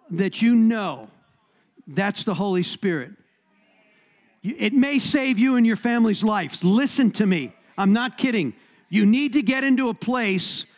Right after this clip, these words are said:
where the revelation of the Holy Ghost, I know that that's God. Now, however that he does that with you. This morning, we were in worship. My wife and I, we turned on this, uh, Bethel Victory.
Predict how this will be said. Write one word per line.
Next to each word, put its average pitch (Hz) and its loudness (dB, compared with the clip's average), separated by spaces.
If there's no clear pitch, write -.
where 214 0
the 202 0
revelation 262 0
of 240 0
the 220 0
Holy 226 0
Ghost, 180 -4
I 240 0
know 226 2
that 175 -2
that's 180 -6
God. 131 -8
Now, 180 -2
however 226 -2
that 269 -2
he 233 2
does 247 -2
that 214 -2
with 185 -2
you. 180 -2
This 202 -2
morning, 240 0
we 214 0
were 226 0
in 208 4
worship. 208 -2
My 202 -4
wife 196 -2
and 202 -2
I, 190 -2
we 175 -2
turned 220 0
on 196 0
this, 175 -2
uh, 151 -8
Bethel 185 -6
Victory. 160 -4